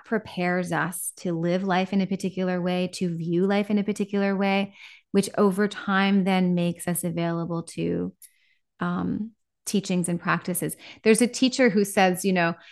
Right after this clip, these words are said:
if you, you listen to the Mahabharata or the Ramayana, and you can sort of experience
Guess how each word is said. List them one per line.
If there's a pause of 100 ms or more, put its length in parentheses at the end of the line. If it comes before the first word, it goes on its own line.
(220)
if
you,
you
listen
to
the
Mahabharata
or
the
Ramayana,
and
you
can (340)
sort
of (840)
experience